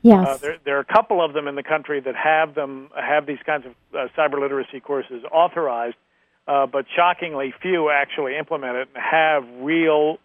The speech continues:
Speaker 2: uh, courses that, uh, are, are appropriate to the grade levels. I mean, you, you can't just teach it once in the fourth grade and let it go. It's something that needs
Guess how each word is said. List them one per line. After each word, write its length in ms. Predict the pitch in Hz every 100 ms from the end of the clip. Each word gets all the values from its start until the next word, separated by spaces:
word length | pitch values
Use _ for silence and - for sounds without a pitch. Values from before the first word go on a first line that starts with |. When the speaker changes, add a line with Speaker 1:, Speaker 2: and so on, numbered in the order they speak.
| _
Speaker 2:
uh, 80 | 135
courses 560 | - 190 196 - 131 127
that, 240 | 143 135 127 _ _ _ _ _ -
uh, 40 |
are, 400 | 135 - 151 147
are 340 | 165 160 156
appropriate 600 | 151 - 214 208 180 165 -
to 280 | 165 160 156
the 80 | 151
grade 260 | 185 214 160
levels. 360 | 120 110 107 131
I 60 |
mean, 140 | 135 139
you, 100 | 131 -
you 140 | 151
can't 280 | - 214 202
just 140 | 185 156 -
teach 160 | 180
it 120 | 156 131
once 200 | 160 156
in 80 | 156
the 80 | 135
fourth 240 | 151 135
grade 300 | 156 143 135
and 100 | 131
let 160 | 135 131
it 120 | -
go. 300 | 170 131 110
It's 120 | 113 -
something 340 | 151 151 135
that 140 | 135
needs 180 | 135 131